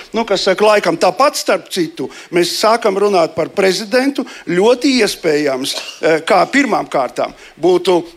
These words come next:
normāli, manuprāt, tā kā Igaunijā ar divām trešdaļām ievēl, un ja nevar ievēlēt,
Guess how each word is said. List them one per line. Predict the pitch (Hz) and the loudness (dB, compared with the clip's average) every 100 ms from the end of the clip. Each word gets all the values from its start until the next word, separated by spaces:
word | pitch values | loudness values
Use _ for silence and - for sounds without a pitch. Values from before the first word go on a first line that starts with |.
| - | -2
normāli, | 160 196 254 247 175 143 135 143 | 2 4 4 2 0 -2 -4 -2
manuprāt, | 170 196 151 170 147 139 | 0 2 0 -2 -4 0
tā | 185 | -2
kā | 190 208 | 0 0
Igaunijā | 233 294 254 175 151 147 | 0 0 0 0 -2 -2
ar | 165 | -2
divām | 165 233 175 | -2 -2 -2
trešdaļām | 160 202 190 170 156 156 | 0 -2 0 -2 -2 0
ievēl, | 175 190 247 247 | 0 2 2 2
un | 226 | 0
ja | 180 143 | 0 2
nevar | 165 196 269 | 2 2 0
ievēlēt, | 294 294 285 277 | 0 0 2 0